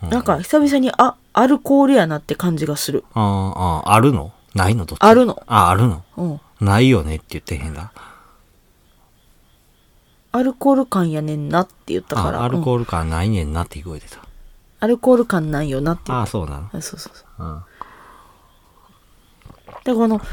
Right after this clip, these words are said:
Speaker 1: うん。
Speaker 2: 甘みとかさ、
Speaker 1: うん。
Speaker 2: 旨みとかがストンと消えた後に、
Speaker 1: うん。
Speaker 2: 口の周りにピリって残るのがアルコールって感じ。
Speaker 1: うーん。ああ、そういうことね。
Speaker 2: うん。
Speaker 1: うん。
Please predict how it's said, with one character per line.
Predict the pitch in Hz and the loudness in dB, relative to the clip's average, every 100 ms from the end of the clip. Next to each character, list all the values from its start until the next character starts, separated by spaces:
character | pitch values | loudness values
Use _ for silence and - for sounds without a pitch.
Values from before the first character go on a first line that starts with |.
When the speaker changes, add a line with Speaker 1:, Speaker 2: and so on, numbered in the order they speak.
| - 120 | -8 0
Speaker 1:
う | |
ん。 | 113 | 4
Speaker 2:
甘 | 294 311 330 | 6 6 4
み | 320 | 4
と | 285 185 | 0 -2
か | 147 | -2
さ、 | 165 156 - | -4 -4 -2
Speaker 1:
う | 214 | 2
ん。 | |
Speaker 2:
旨 | 214 208 | 4 4
み | 240 | 2
と | 202 | 0
か | 180 175 | 0 -2
が | 160 | -2
ス | - | -2
ト | - 294 | 2 2
ン | 277 | 2
と | |
消 | - 262 247 | -2 4 4
え | |
た | - | 4
後 | 165 - | -2 -2
に、 | 180 226 170 143 | -2 -2 -2 -4
Speaker 1:
う | 127 | -4
ん。 | |
Speaker 2:
口 | 78 - | -4 0
の | 277 | 0
周 | 269 277 262 | 4 6 6
り | |
に | 240 | 2
ピ | 233 277 | 0 0
リ | 262 | 0
っ | |
て | - | -2
残 | 190 202 214 | -2 2 2
る | |
の | 202 | 2
が | 175 | 2
ア | 180 | 0
ル | 180 | 2
コ | 180 | 2
ー | 165 | 0
ル | |
っ | 175 | -2
て | - | -8
感 | 156 - | -12 -10
じ。 | - | -4
Speaker 1:
う | |
ー | 107 | 0
ん。 | 110 110 113 117 120 123 - - - 117 | 0 -2 -4 -6 -8 -10 -16 -20 -10 -6
あ | 98 82 | -4 -4
あ、 | |
そ | 78 101 | -6 -6
う | |
い | |
う | |
こ | 85 | 0
と | - | 0
ね。 | 107 - - | 0 -4 -2
Speaker 2:
う | |
ん。 | 175 | -2
Speaker 1:
う | 165 | -2
ん。 | 147 104 76 | -4 -6 -6